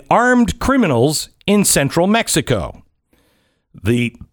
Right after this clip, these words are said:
Mexican government is now warning that anyone who comes in close contact with its deadly payload could be risking their lives. The individual got away with an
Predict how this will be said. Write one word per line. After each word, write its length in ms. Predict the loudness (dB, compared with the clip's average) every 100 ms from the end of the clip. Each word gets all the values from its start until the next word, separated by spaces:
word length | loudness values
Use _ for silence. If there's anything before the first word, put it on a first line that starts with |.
| _ -2
Mexican 640 | 0 0 -2 -2 -2 0
government 520 | 2 2 2 0 0
is 200 | 0 0
now 240 | 0 2 0
warning 640 | 2 2 2 2 0 0
that 140 | -2 -2
anyone 420 | 0 2 2 2
who 160 | 2 2
comes 380 | 0 0 -2
in 120 | -2 0
close 320 | 0 0 -2
contact 760 | -4 0 0 0 -2 -2 -4
with 240 | 0 0 0
its 200 | -2 -4
deadly 540 | -4 -2 0 0 -2
payload 680 | 0 0 2 2 2 2 0 -4 -20 -20 -20 _ 0
could 220 | 0 2
be 160 | 2
risking 520 | 2 0 0 -2 0 2
their 160 | 2
lives. 680 | 2 2 0 -4 -10 -10 -12 -16 _ _ _ _ _ _ -6
The 400 | -2 0 0 0
individual 640 | 0 2 0 0 2 2
got 200 | 2 0
away 260 | 2 2 2
with 180 | 0 2
an 220 | 2